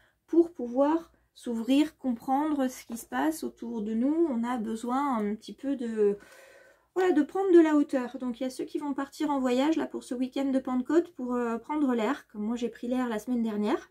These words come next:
<laughs> Il y a besoin de, ouais, il y a besoin de partir, il y a besoin de, euh, de voir, euh, les choses différemment pour, euh, pour ceux et celles qui sont connectés ce matin et qui seront connectés, euh, comme je vous le disais, un peu plus tard.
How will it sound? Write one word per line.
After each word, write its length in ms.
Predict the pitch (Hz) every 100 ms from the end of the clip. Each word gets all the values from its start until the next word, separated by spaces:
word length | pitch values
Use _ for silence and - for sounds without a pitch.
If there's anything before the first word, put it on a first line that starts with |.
| _
<laughs> 180 | 269 - _ _ _ 381 294 - _ _ 233
Il 60 |
y 20 |
a 60 | 240
besoin 440 | 240 240 269 311
de, 640 | 269 247 240 226 220 208 -
ouais, 160 | - 349
il 60 | 381
y 40 |
a 40 | 240
besoin 260 | 247 302
de 60 | 330
partir, 480 | 330 302 - 294 294
il 60 |
y 40 | 254
a 40 |
besoin 360 | 233 247 262 302
de, 460 | 269 247 240 226 233 _ _ _ _ _ -
euh, 220 | 226 226
de 120 | 214
voir, 360 | 233 254 285 277
euh, 160 | 254
les 120 | 247 240
choses 360 | - 294 269
différemment 880 | 254 233 214 262 285 262 254 254 320
pour, 280 | 330 262 262
euh, 420 | 247 233 226 220 -
pour 160 | 240 -
ceux 240 | - 311
et 80 | 269
celles 300 | - 294 285
qui 160 | - 254
sont 200 | 269 254
connectés 520 | 247 247 240 - 302
ce 120 | 294
matin 360 | 262 247 202 - _ _ _ _ _ _
et 100 | 202
qui 140 | 202 202
seront 220 | - 254
connectés, 600 | 233 208 196 - 254 240
euh, 120 | 185 - _ _ _ _ _
comme 160 | 277 269
je 80 | 247
vous 140 | 233
le 60 | 226
disais, 280 | 220 254 311
un 80 |
peu 140 | 277 277
plus 180 | 269 254
tard. 320 | 220 202